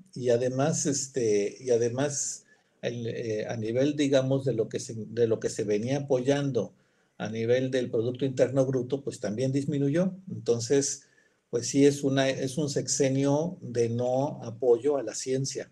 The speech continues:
¿no? De no apoyo a la ciencia y la tecnología. Digo, pensando en países donde se les está dando hasta los seis puntos de, del Producto Interno Bruto, ¿no? Tipo Corea, ¿no? Corea del Sur,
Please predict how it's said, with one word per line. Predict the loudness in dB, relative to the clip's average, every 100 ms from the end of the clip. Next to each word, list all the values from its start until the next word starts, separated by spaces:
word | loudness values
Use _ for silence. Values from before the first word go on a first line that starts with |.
| _
¿no? | -14 -8 -6
De | -6
no | -4 -4
apoyo | 2 4 6 4
a |
la | 2 -2
ciencia | -6 -8 0
y | 0
la | 0
tecnología. | -4 -6 -8 -8 -6 -6 -6 _ _ _ _ _
Digo, | -4 0 2
pensando | 0 0 0 2
en | 0 4
países | 2 2 0 0 2
donde | 0 0 2 4 4 2 -2
se | -4
les | -4 -4
está | -6 0 2
dando | 2 2
hasta | 2 2 0 0 -2 -4
los | -6 -4
seis | -2 -2 -4
puntos | 0 0 2 0 0
de, | -6 -8 -8 _ _ _ _
del | -12 -4
Producto | -2 -2 -2
Interno | -2 4 4 6
Bruto, | 4 4 4 2 0
¿no? | -2 -4
Tipo | -4 0 0
Corea, | 2 4 6 8 6 4
¿no? | -4 -6 -2
Corea | 0 2
del | 0 -2
Sur, | -2 2 2